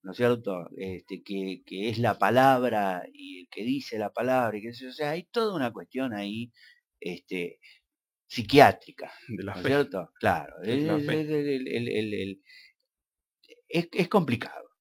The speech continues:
Speaker 1: es complicado, ¿no es cierto? El poder que implica tener la creencia de que uno habla con, o tiene la palabra divina, es toda una cuestión, ¿eh? Lo místico que es, que se, que es,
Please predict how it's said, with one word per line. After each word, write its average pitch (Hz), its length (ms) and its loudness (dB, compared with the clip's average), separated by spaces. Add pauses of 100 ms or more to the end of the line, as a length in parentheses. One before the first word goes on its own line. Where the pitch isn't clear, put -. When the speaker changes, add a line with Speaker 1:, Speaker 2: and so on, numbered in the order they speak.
Speaker 1:
es 120 140 -6
complicado, 117 600 -4
¿no - 40 -20
es - 60 -20
cierto? 123 260 -4
El 107 160 -4
poder 151 460 10
que - 80 -2
implica 160 640 2
tener 139 520 0
la 117 180 2
creencia 156 600 2
de 117 100 -2
que 123 100 -4
uno 131 240 2
habla 127 360 4
con, 104 260 -4
o 101 320 -2
tiene 123 240 0
la 110 140 2
palabra 120 540 4
divina, 123 600 -2 (160)
es 131 220 -6
toda 185 160 -4
una 127 180 0
cuestión, - 340 -20 (120)
¿eh? 98 140 -20
Lo 95 120 -4
místico 151 680 -2 (400)
que 107 100 -4
es, - 180 -12
que 101 140 -6
se, 90 920 -4
que - 80 -10
es, - 260 -14